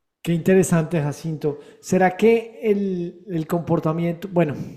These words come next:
primero, creo que no fue sorpresa lo de la tasa de la Fed, ¿no?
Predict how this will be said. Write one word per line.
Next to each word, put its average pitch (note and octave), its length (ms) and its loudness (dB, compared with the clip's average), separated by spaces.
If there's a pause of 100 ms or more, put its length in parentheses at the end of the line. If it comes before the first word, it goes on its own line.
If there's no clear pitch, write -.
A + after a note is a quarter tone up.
(400)
primero, G3+ 680 0
creo G#3+ 160 4
que B3 120 0
no G3+ 80 2
fue G3 160 2
sorpresa G#3 480 -2
lo G3+ 100 2
de F3 100 4
la C#3 160 0
tasa C3 280 -4
de F3 40 -4
la C#3 100 -2
Fed, A#2 360 -6
¿no? C#3 200 -14